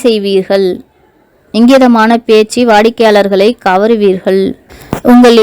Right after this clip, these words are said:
எதிர்பார்ப்புக்கு தகுந்தால் போர் பங்குதாரர் உங்களுக்கு அறிமுகமாவார். உத்தியோகத்தில் இருந்த அலட்சிய போக்கு மாறும். தடைப்பட்டிருந்த பணிகளை விரைந்து முடிப்பீர்கள். மூத்த அதிகாரிகளின்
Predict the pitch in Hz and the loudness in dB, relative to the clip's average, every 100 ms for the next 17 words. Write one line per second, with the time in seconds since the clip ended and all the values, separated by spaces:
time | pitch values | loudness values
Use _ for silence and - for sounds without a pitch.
0 | 226 233 254 240 226 226 220 214 240 277 | 2 0 -2 -2 -4 -4 -8 -6 -4 -4
1 | - 214 233 233 220 220 214 226 294 247 | -2 -2 0 0 0 -2 0 0 0 -4
2 | _ _ _ _ _ 240 226 240 285 240 | _ _ _ _ _ -2 0 2 2 2
3 | 214 214 226 220 214 214 196 190 214 262 | 2 2 -2 -4 -6 -4 -4 -6 -8 -8
4 | - 196 214 220 214 208 190 185 190 180 | -6 -6 -6 -4 -2 0 0 2 0 0
5 | - - _ 233 233 277 269 247 226 - | -8 -20 _ -4 -2 2 2 2 -2 -2
6 | 226 247 - 220 220 220 220 254 214 214 | -2 -2 0 0 0 0 0 0 0 -2
7 | 226 254 226 214 208 208 208 202 202 202 | -2 -2 -2 0 -4 -2 -4 -2 0 2
8 | 196 214 214 196 214 240 226 214 208 208 | 0 -2 -4 -2 -2 -2 -4 -4 -6 -4
9 | 202 233 - 196 208 233 220 214 277 294 | -2 -2 -2 -4 -2 0 2 2 0 -6
10 | 202 196 208 240 240 208 202 202 202 185 | -6 0 2 2 0 0 -2 0 -2 0
11 | 196 190 - - - - _ 233 262 254 | 0 0 -2 -18 -20 -20 _ -2 0 0
12 | 220 202 220 220 208 208 208 | 0 0 0 0 0 0 -2